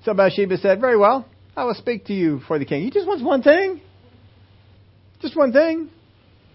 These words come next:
That was it. <laughs>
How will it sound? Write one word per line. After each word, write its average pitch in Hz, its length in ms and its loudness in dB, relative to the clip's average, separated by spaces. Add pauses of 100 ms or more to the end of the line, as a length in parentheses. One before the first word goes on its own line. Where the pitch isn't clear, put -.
(100)
That 349 60 -12
was 339 100 -4
it. 349 200 -2 (1500)
<laughs> - 280 -14